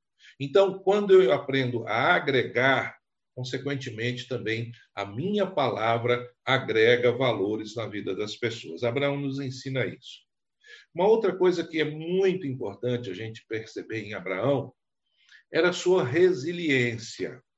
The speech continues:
E aqui eu quero deixar claro que nós devemos tomar cuidado, eh,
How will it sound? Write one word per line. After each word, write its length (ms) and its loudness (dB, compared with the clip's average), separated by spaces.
E 80 2
aqui 200 2
eu 120 4
quero 280 4
deixar 420 -2
claro 340 2
que 100 -10
nós 180 -4
devemos 440 -2
tomar 360 -4
cuidado, 800 -2
eh, 500 0